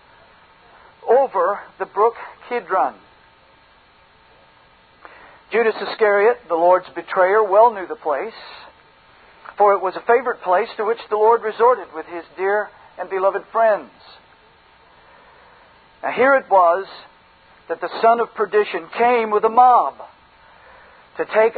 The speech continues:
our Lord to his death. As John chronicled this extraordinary event, he tells us, "When Jesus Christ's betrayer and his band of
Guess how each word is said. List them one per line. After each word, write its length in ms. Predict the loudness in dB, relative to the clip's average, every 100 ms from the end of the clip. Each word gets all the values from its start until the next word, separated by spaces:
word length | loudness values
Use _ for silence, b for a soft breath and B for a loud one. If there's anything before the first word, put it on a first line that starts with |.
| 2
our 180 | 2
Lord 380 | 2 -2 -2 -4 -12 -20 _ _ _ -14
to 80 | -14
his 160 | -14 -10
death. 300 | -4 -4 -6 -16 -20 -20 _ _ _ _ _ _ _ _ _ _ _ _ _ B B B B B B B B
As 100 | -12 -2
John 280 | 4 4 2
chronicled 580 | 0 2 2 0 -4 -4 -10 B B B _ _ _ _ _ _ _ -6
this 140 | -4 -6
extraordinary 720 | -10 -2 2 2 0 -2 -4
event, 280 | -2 -2 -2
he 120 | -4
tells 420 | 0 4 4 2
us, 160 | -2 -2 -8 -20 _ _ _ _ _ _ B B B
"When 240 | -4 -4
Jesus 480 | -6 -6 -6 -4 -6 -8 -20 _
Christ's 600 | 2 4 4 0 -10 -20 -12
betrayer 640 | -10 -2 0 2 2 0
and 140 | -4 -8
his 180 | -10 -14 -2
band 520 | 0 2 0 -2 -2
of 220 | -4 -4